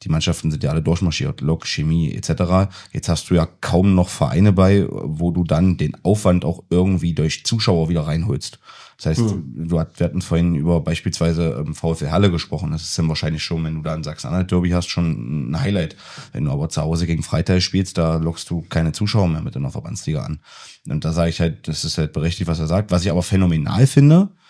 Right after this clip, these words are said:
Speaker 1: was der Unterschied zwischen Barlem und Zorbau ist, Barlem ist dann freiwillig runtergegangen und ist dann irgendwie fast nochmal abgestiegen aus der Verbandsliga. Ähm,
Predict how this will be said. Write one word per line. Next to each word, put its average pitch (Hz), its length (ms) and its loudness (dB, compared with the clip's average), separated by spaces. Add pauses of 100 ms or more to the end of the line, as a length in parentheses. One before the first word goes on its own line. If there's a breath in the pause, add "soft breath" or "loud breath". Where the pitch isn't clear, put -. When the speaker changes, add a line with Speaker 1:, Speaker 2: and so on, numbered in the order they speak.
(720 loud breath)
Speaker 1:
was - 400 -2
der 71 220 -4
Unterschied 95 420 -2
zwischen 78 200 -2
Barlem 85 320 0
und 82 120 -4
Zorbau 90 320 2
ist, 101 160 -6
Barlem 78 300 0
ist 80 140 -6
dann 71 180 -6
freiwillig 73 380 -8
runtergegangen 104 600 0
und 82 120 -2
ist - 180 -8
dann 78 140 0
irgendwie 78 500 -2 (220)
fast - 340 -4
nochmal 90 280 0
abgestiegen 113 520 -2
aus 76 160 -4
der 78 100 -6
Verbandsliga. 123 640 -2 (540 loud breath)
Ähm, 85 360 2